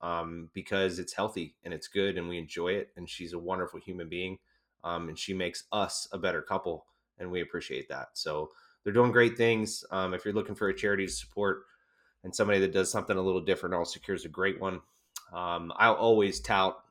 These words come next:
you know, Warrior's Heart, Tom Spooner's organization down in Texas. Um, Warrior's Heart Foundation helps people that, that don't have the resources necessarily to get into it. Um, but great, great substance abuse recovery program, um, that focuses on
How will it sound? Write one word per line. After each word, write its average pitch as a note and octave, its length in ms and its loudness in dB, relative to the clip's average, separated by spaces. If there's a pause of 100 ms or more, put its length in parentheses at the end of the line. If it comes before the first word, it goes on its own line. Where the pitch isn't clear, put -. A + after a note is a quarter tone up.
(140)
you G#2+ 120 -6
know, F#2 400 -2
Warrior's G2 340 0
Heart, G2 300 0
Tom G2+ 180 -2
Spooner's G2 380 -4
organization F#2+ 640 -2
down F#2 180 -4
in F2 80 -8
Texas. - 500 -8 (440)
Um, F2 260 -6
Warrior's F#2 240 -2
Heart F#2 220 -2
Foundation F#2 500 -2
helps F2+ 280 -8
people F#2 280 -10
that, F2 140 -2 (580)
that G2 140 -4
don't G2+ 220 2
have G2 140 0
the F#2+ 80 -4
resources F#2 580 -4
necessarily F#2 680 -4
to F2 80 -10
get F#2 180 -4
into F#2 360 -2
it. F#2 120 -2 (440)
Um, F2 280 -6
but E2+ 220 -4
great, G#2 580 2
great F#2+ 360 0
substance F2+ 460 -6
abuse F2+ 300 -8
recovery F2+ 400 -4
program, F2 600 -4 (420)
um, E2+ 360 -6
that F2 140 -6
focuses F2+ 520 -4
on F2 400 -4